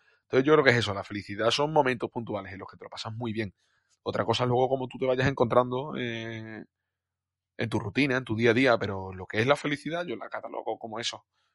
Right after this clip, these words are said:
como momentos puntuales en los cuales sobre todo me...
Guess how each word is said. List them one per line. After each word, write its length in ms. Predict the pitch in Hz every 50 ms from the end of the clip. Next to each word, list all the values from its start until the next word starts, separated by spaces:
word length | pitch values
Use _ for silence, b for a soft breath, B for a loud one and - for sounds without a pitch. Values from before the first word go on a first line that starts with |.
| _ _
como 320 | - 107 110 107 104 101
momentos 380 | 101 101 95 98 101 98 - 101
puntuales 500 | - 117 113 107 110 110 104 107 117 127
en 80 | 127 131
los 120 | 117 -
cuales 540 | - - 98 98 101 104 107 107 107 113 113 -
sobre 160 | 117 107 101
todo 220 | - 110 117 123
me... 580 | 127 131 131 131 131 127 127 123 120 117 117